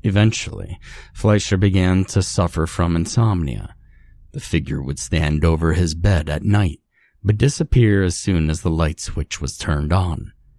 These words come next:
Every appearance of this figure would cause a feeling of intense despair and dread in Fleischer. After several weeks of agony, Fleischer finally burnt the film reel in his fireplace.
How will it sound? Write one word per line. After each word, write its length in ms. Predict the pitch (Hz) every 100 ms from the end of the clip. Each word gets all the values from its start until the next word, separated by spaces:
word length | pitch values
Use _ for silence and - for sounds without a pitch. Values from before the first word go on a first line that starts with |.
| _ - - - -
Every 300 | 113 113 101
appearance 640 | - - 117 92 73 -
of 100 | 73
this 160 | 73 -
figure 460 | - 71 71 73
would 200 | 85 90
cause 280 | - 82 78
a 40 | 82
feeling 460 | - 95 87 87
of 140 | 78 82
intense 560 | 78 - 110 87 -
despair 800 | - 78 - - 101 87 78 71
and 180 | 69 73
dread 420 | - 92 87 71
in 140 | 69 67
Fleischer. 680 | - 67 76 - 78 76 - - - - - - - - -
After 260 | - - 87
several 540 | - 117 101 95 85
weeks 420 | 85 98 80 - -
of 140 | 76
agony, 580 | 80 87 85 73 76 - - - - - -
Fleischer 480 | - 110 123 120 117
finally 520 | - 117 117 117 113
burnt 500 | 98 92 73 - - -
the 180 | 95 92
film 460 | - - 92 82 76
reel 400 | 73 76 73 - - - -
in 100 | 85
his 220 | 80 -
fireplace. 920 | - 76 71 80 - 73 - - -